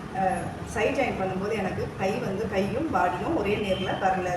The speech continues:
சைடு ஜாயின் பண்ணும்போது ஏத்த இறக்கம் வருது, அது எதனாலன்னு கேட்டிருக்காங்க. நம்ம சேனல்ல நிறைய வீடியோ சைடு ஜாயின்காக போட்டிருக்கோம், நீங்க அதையும் பாருங்க. இப்ப நான் சைடு ஜாயின் பத்தி இன்னொரு விஷயம் நான் சொல்றேன். இப்ப வீடியோக்குள்ள போகலாம்.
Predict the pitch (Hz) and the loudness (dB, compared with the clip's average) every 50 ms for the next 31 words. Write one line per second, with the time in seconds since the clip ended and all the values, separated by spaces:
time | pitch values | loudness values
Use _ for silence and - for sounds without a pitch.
0 | - - 185 185 185 190 185 175 170 170 170 170 170 165 170 170 185 180 185 202 | -2 0 -2 0 0 0 0 -2 -2 -4 -4 -4 -4 -4 -2 -2 -2 -2 -2 -2
1 | 214 214 226 208 - - - 208 208 190 175 170 175 - 170 170 165 170 - - | -2 0 0 0 0 0 -2 -2 -2 -2 -2 -2 -2 -2 -2 -2 -2 -4 -6 -6
2 | - - - - - - - - 175 226 277 - - 202 196 202 190 185 190 190 | -10 -10 -10 -10 -10 -10 -6 -2 0 2 4 4 2 2 2 2 2 2 2 0
3 | - 180 165 - 160 156 160 165 165 165 180 180 180 180 160 - - - - - | 0 -2 -4 -4 -6 -8 -6 -6 -6 -6 -4 -4 -2 -2 -2 -4 -4 -6 -8 -10
4 | - - - - - 214 320 294 240 214 196 208 269 294 226 190 190 190 202 220 | -10 -10 -10 -6 -2 -2 0 0 2 0 2 2 2 2 2 4 2 2 2 0
5 | 226 220 202 196 196 196 196 226 - - 208 202 208 208 208 208 202 180 - 180 | 0 0 0 0 2 2 2 2 0 0 0 -2 0 0 0 0 0 0 0 -2
6 | 175 196 254 359 - - - - - - - - - 196 190 185 190 185 165 - | -2 -2 -2 -4 -4 -8 -10 -10 -10 -8 -8 -8 -4 -4 -2 -2 -2 -2 -4 -4
7 | 165 165 - - - - - - - - - - - 196 196 202 233 - - - | -6 -6 -8 -8 -10 -12 -12 -10 -10 -10 -10 -8 -4 -2 0 2 2 2 0 -2
8 | - - - - - - - - - - - - 190 190 208 226 - - - 208 | -4 -6 -8 -8 -10 -10 -10 -10 -10 -8 -4 -2 0 2 2 2 2 2 4 4
9 | 190 190 190 185 190 - - - - - - - - - - - - - 208 202 | 4 4 4 2 0 0 -2 -2 -4 -6 -8 -8 -8 -8 -8 -10 -8 -6 -6 -4
10 | - 214 208 202 208 330 - 262 220 240 233 226 214 196 - 180 170 - 302 370 | -2 -2 0 0 0 0 0 2 2 2 2 0 -2 0 -2 -2 -2 -2 0 0
11 | - - 226 226 226 220 196 190 196 - - - - - - - - - - - | 0 0 0 0 0 0 0 0 0 -2 -2 -2 -4 -4 -4 -6 -8 -10 -10 -10
12 | - - - - 190 190 - 185 185 180 180 185 190 - - - - - - - | -10 -8 -6 -4 -4 -2 0 0 0 0 0 -2 -2 -2 -2 -4 -8 -10 -10 -10
13 | - - - - - - - - - - - - 214 254 370 320 233 214 185 175 | -10 -10 -10 -10 -10 -10 -10 -10 -10 -8 -8 -4 -4 -2 -2 0 0 0 0 0
14 | 190 175 160 139 - 165 160 160 160 160 156 160 | -2 -4 -6 -4 -4 -4 -4 -4 -4 -4 -4 -4